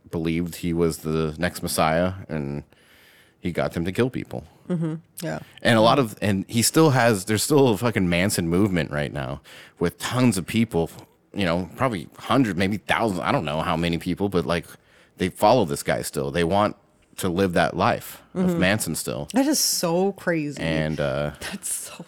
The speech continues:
Speaker 2: wild.
Speaker 1: they all believed he was innocent.
Speaker 2: Yeah,
Speaker 1: They all keep
Speaker 2: yeah.
Speaker 1: saying, "Well, it's crazy how Manson got life and he didn't kill anyone." And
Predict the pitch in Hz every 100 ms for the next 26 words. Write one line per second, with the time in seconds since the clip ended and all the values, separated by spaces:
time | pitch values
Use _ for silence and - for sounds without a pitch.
0 | - - 90 104 101 101 104 95 104 87
1 | 87 117 - 73 65 - _ - 170 175
2 | 95 92 - 135 156 92 87 87 85 -
3 | _ _ - - _ _ _ _ - 80
4 | 78 78 - _ _ _ _ _ _ _
5 | _ - 90 - 92 85 87 82 85 92
6 | - 80 80 78 - 90 82 78 71 73
7 | 71 _ _ _ 85 98 82 - 76 73
8 | 71 73 73 87 - _ _ _ _ _
9 | _ _ - 82 78